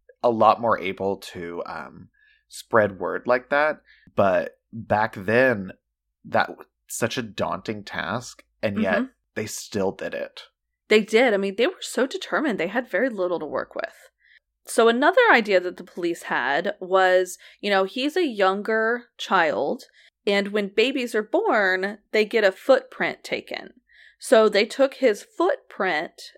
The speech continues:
Speaker 2: and they compared it to babies born at all the nearby hospitals, but no records were ever found to prove this boy even existed.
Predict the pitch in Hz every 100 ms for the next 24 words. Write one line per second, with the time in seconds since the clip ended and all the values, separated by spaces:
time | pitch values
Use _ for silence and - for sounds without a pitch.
0 | _ - 202 196 196 196 202 233 220 214
1 | 196 202 226 - - 208 190 185 180 -
2 | 170 175 185 185 175 165 175 170 - 156
3 | 170 170 160 165 165 160 151 127 - 202
4 | 233 269 285 - _ _ _ _ 180 175
5 | 175 175 190 208 214 247 214 175 175 175
6 | 180 170 165 170 - 156 160 160 160 160
7 | 190 - - - - - -